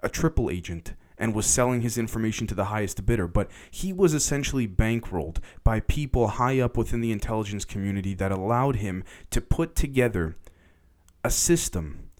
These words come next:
and get away with it for years, by the way, where he would have politicians, scientists, people of power, celebrities, people that held influence to the higher echelon levels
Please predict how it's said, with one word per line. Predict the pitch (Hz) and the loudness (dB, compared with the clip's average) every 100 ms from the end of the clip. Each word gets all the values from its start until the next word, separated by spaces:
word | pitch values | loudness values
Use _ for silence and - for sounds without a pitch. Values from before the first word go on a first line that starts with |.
| - _ _ - | -20 _ _ -4
and | 123 | 0
get | 147 | 4
away | 160 160 | 4 4
with | 156 147 | 2 2
it | 135 | 0
for | 120 | 0
years, | 117 131 135 | 0 0 0
by | - | 0
the | 95 | -2
way, | 92 95 | -2 -2
where | 101 | -2
he | 101 - 170 | -2 -4 -2
would | 156 147 | 0 0
have | - 123 117 | 2 0 2
politicians, | - 117 120 117 - 117 - 82 - - - | 0 2 0 0 -2 0 -2 -6 -8 -10 -4
scientists, | - - 120 123 110 - 135 - - - _ _ - _ - - | 0 2 4 2 2 -2 -4 -8 -12 -14 _ _ -20 _ -6 2
people | 165 143 143 | 2 4 2
of | 127 | 6
power, | - 123 113 92 | 6 6 4 2
celebrities, | - 113 107 120 117 78 - | 0 0 2 2 2 0 -4
people | - 151 139 | -4 0 2
that | 135 | 2
held | 127 117 - | 2 0 0
influence | 131 - 120 113 - | -2 0 0 0 -2
to | - | -2
the | 101 | 0
higher | 92 - 135 143 123 - | -2 0 0 2 0 0
echelon | 123 - 123 113 107 | -2 0 0 0 2
levels | 113 113 110 | 0 0 -2